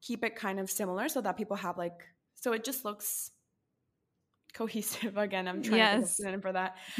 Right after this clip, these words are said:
Speaker 1: Um, and then what else? I think also something that I really like is when people not only switch, switch up the kind of photos, but also just the type of content. So, like,
Speaker 2: Mm-hmm.
Speaker 1: you know,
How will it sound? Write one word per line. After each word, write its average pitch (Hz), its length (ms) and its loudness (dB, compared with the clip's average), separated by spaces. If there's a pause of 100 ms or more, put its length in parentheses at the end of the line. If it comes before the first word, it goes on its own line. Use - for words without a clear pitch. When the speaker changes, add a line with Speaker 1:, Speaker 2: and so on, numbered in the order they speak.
(320)
Speaker 1:
Um, 220 380 2
and 226 140 0
then 220 120 -2
what 220 100 -2
else? 196 280 0
I 254 60 6
think 320 260 -2
also 208 220 2
something 262 300 -2
that 220 180 -2
I 180 240 2 (120)
really 202 200 -2
like 190 300 0
is 220 140 -4
when 220 140 0
people 226 400 -6
not 220 240 0
only 262 200 -2
switch, 214 320 -8 (320)
switch - 420 -4
up - 300 -4
the 214 60 -6
kind 190 440 -6 (140)
of 180 200 2 (120)
photos, 185 440 0
but 190 140 -2
also 190 220 0
just 208 240 -8
the 208 80 -6
type 190 340 -4
of 185 120 -14
content. 175 580 -6
So, 202 200 0
like, 175 400 -2
Speaker 2:
Mm-hmm. 240 400 4 (720)
Speaker 1:
you 247 140 0
know, 185 380 0